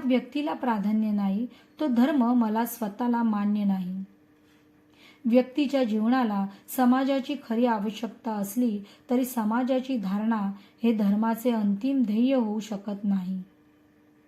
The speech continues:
व्यक्तीचा विकास हे धर्माचे खरे ध्येय आहे, असे मी समजतो. व्यक्ती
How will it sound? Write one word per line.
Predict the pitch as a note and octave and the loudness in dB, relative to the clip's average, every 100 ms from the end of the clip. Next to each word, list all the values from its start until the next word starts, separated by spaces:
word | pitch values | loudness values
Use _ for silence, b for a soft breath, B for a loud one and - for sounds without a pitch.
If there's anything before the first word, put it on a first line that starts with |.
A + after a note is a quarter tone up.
| _ _ _ _ b b b | _ _ _ _ b b b
व्यक्तीचा | A#3+ C#4 C#4+ E4+ E4 E4 | 2 4 4 2 2 2
विकास | B3+ A#3+ C#4 A#3+ A#3 - | 2 0 2 2 2 0
हे | |
धर्माचे | B3+ G#3+ G#3 A#3 A#3 C4 C4 | 0 2 2 0 0 -4 -4
खरे | G#3+ A3+ | -2 0
ध्येय | G3+ G3+ A#3+ | 2 2 4
आहे, | A#3+ F#3+ F#3+ F#3 - b b - | 2 0 -4 -6 -12 b b -4
असे | A3+ A3+ A#3+ | -2 0 2
मी | A3+ | 0
समजतो. | A3+ G3+ F#3+ F#3+ - F#3+ F#3 _ _ _ _ _ _ _ _ _ B B B | 0 0 0 -2 -8 -10 -10 _ _ _ _ _ _ _ _ _ B B B
व्यक्ती | A#3+ B3+ B3+ - D#4 B3+ | 2 4 4 0 -2 -2